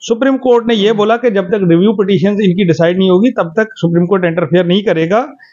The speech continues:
अलबत्ता उस time पे जो गवर्नमेंट, अ, अ, counsel थे, अ, एडवोकेट, अ, मेहता साहब, उन्होंने ये statement दिया था Supreme Court में कि हम इस, अ, अ, ये जो judgment है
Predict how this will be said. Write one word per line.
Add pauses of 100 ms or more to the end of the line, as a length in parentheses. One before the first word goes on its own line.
(160)
अलबत्ता
उस
time
पे
जो
गवर्नमेंट,
अ,
अ,
counsel
थे, (500)
अ,
एडवोकेट,
अ,
मेहता
साहब, (420)
उन्होंने
ये
statement
दिया
था
Supreme
Court
में
कि
हम
इस, (100)
अ,
अ,
ये
जो
judgment
है